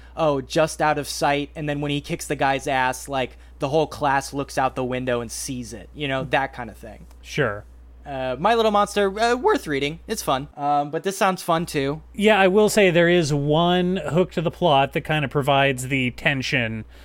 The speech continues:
Speaker 2: to the overall story, and that, that is he, the male lead, used to be a semi-famous child actor, and so there is some kind of, uh, looming scandal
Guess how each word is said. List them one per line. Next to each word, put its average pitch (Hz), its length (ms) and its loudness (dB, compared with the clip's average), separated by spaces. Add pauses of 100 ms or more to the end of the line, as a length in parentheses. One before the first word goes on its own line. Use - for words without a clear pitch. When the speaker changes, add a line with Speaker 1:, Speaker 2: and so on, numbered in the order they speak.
(140)
Speaker 2:
to 147 100 -2
the 127 140 2
overall 120 360 2
story, 113 640 -2 (320)
and 135 240 0
that, 123 200 2
that 135 280 4
is 131 300 0
he, 139 640 2
the 139 160 -2
male 131 500 2
lead, 127 400 0
used 127 320 -2
to 139 80 -6
be 123 400 0 (320)
a 131 160 2
semi-famous 139 800 -2
child 127 460 0
actor, 147 500 0 (500)
and 127 300 0
so 123 680 2
there 123 240 2
is 120 140 -4
some 127 380 -2
kind 123 480 -4
of, 120 580 -2
uh, 127 360 -2
looming 127 680 -2
scandal 117 880 -2